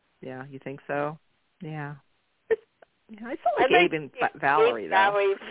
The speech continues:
Speaker 2: Paulina triangle.
Speaker 1: 'Cause I, yeah, 'cause I kinda thought they were trying, Pauline, I mean, Valerie and Abe were trying to,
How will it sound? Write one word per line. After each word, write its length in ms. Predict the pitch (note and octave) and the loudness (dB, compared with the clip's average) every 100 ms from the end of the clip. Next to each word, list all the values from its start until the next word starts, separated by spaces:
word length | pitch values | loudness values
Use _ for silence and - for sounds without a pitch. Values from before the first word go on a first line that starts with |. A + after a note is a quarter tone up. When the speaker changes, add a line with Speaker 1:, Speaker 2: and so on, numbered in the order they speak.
| - | -6
Speaker 2:
Paulina 420 | F3+ G3 F#3 F3+ - | -2 0 0 -4 -2
triangle. 540 | F#3 F3 F3 E3+ F3 - - _ _ _ _ _ _ _ _ _ _ _ _ _ _ _ _ _ _ _ _ _ - | 0 2 2 0 -2 -2 -20 _ _ _ _ _ _ _ _ _ _ _ _ _ _ _ _ _ _ _ _ _ -8
Speaker 1:
'Cause 120 | A#3 G3+ | -2 2
I, 100 | A#3 | 4
yeah, 300 | G4+ A4 - | 6 4 2
'cause 160 | G#3+ F#3 | -2 -6
I 60 | |
kinda 300 | - G4 B4+ | -2 -2 -2
thought 220 | - A#3 | -2 -2
they 100 | A3+ | 0
were 120 | F#3+ F3+ | -2 -2
trying, 380 | G#3+ F#3+ F3+ - - - _ | -2 -4 -4 -10 -20 -20 _
Pauline, 360 | - F3 F3+ - | -2 0 0 -4
I 80 | E3 | -4
mean, 220 | D#3+ D#3+ | -2 -4
Valerie 500 | D3 D#3+ F3 E3 D#3 C#3 | 2 4 4 4 0 -2
and 100 | A#2 | -2
Abe 220 | D#3 D3+ | -4 -4
were 100 | B2+ | -6
trying 320 | - B2 A#2+ | -6 -6 -6
to, 180 | G#2 C3+ | -8 -8